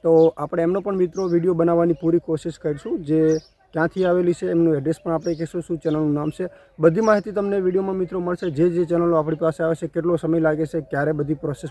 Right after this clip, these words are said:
પૂરી થાય છે, બધી ચેનલના આપણે વીડિયો આમાં આપણે બનાવીશું. તો બસ ઘણા દિવસ પછી આજ આપણે આ વીડિયો બનાવ્યો, તો મિત્રો ટાઈમ તો હોતો નથી, પણ આજે ટાઈમ કાઢીને મેં વીડિયો બનાવ્યો છે, કારણ કે આપણે જે ફેસવાળો વીડિયો છે ને, ઘણા સમય બાદ મિત્રો આની અંદર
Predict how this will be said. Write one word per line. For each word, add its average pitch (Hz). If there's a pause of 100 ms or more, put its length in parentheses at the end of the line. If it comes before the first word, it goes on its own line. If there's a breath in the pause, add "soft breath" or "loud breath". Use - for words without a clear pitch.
પૂરી 151
થાય 143
છે, 143 (560 soft breath)
બધી 165
ચેનલના 190
આપણે 175
વીડિયો 165 (240)
આમાં 147
આપણે 139
બનાવીશું. 165 (160)
તો 156
બસ 165
ઘણા 160
દિવસ 165 (100)
પછી 170
આજ 170
આપણે 165
આ 160
વીડિયો 156
બનાવ્યો, 175
તો 180
મિત્રો 170
ટાઈમ 156
તો 156
હોતો 147
નથી, 180 (480 soft breath)
પણ 160
આજે 160
ટાઈમ 151
કાઢીને 143
મેં 165
વીડિયો 143
બનાવ્યો 156
છે, 160
કારણ 151
કે 156
આપણે 147 (500 loud breath)
જે 156
ફેસવાળો 180
વીડિયો 170
છે 196
ને, 185
ઘણા 156
સમય 160
બાદ 156
મિત્રો 147
આની 139
અંદર 135